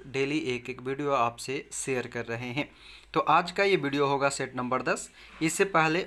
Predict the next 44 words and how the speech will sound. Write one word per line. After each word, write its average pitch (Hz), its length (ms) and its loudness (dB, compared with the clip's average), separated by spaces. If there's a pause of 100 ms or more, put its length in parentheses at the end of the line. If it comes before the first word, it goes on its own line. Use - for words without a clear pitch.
(120)
नौ 135 260 4
वीडियो 135 260 2
already 127 380 2
अपलोड 123 360 -2
कर 123 200 -4
दिए 143 200 0
गए 156 120 4
हैं, 185 220 -4 (300)
अगर 170 240 4
आप 180 200 4
वो 165 120 2
नहीं 139 240 -2
देखे 147 320 0
हैं 160 240 -2
तो 165 80 -6
प्लेलिस्ट 127 520 -6
में 127 100 -10
जा 123 160 -2
कर 139 180 -6
के 156 220 -4
आप 127 440 -2 (400)
ज़रूर 120 380 -6 (180)
देख 131 300 -6
लेंगे। 120 300 -6 (640)
आज 175 180 4
का 214 160 4
जो 214 180 2
सभी 160 280 2
पचास 143 460 2
महत्वपूर्ण 151 500 0
प्रश्न 147 320 0
होंगे, 156 320 0 (360)
वो 165 140 4
कुछ 196 460 -2
इस 139 140 -4
प्रकार 123 380 0
से - 180 -8
होंगे। 120 300 -4 (1160)
तो 180 60 6
आइए 208 200 6
चलते 180 320 2
हैं 185 280 -2 (760)
प्रश्न 175 260 0
नंबर 160 360 -2